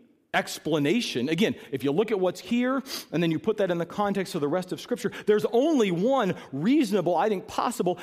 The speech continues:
explanation, which is that it was a divine revival work of the Holy Spirit, putting something into the heart of this king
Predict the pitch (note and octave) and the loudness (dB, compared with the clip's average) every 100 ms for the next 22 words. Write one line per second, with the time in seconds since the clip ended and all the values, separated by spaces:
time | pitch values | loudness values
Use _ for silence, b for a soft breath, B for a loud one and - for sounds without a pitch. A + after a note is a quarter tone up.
0 | B G#3+ G#3+ - F3+ F#3 D4 - F#3+ B | B -2 -2 0 2 4 2 2 -2 B
1 | F#3 G3 E3+ G3+ F#3+ A3+ G3 G#3 E3+ F3 | -2 0 2 2 2 2 4 4 4 2
2 | D#3 A#3 B3+ A#3 G3 F#3 G#3+ G#3+ G3 F#3+ | 4 4 4 4 4 4 4 4 4 4
3 | G#3+ G#3 D#3+ E3+ F#3+ G#3+ F#3+ E3+ - C4 | 2 2 0 0 0 0 2 -2 -4 0
4 | G#3+ - - - C4+ G#3+ - D4 D4 B3 | 2 0 -6 0 2 2 2 0 2 2
5 | A#3+ A3+ F#3+ F#3+ A#3+ A3 G#3 - C4+ B3+ | 4 4 2 2 2 4 2 0 2 2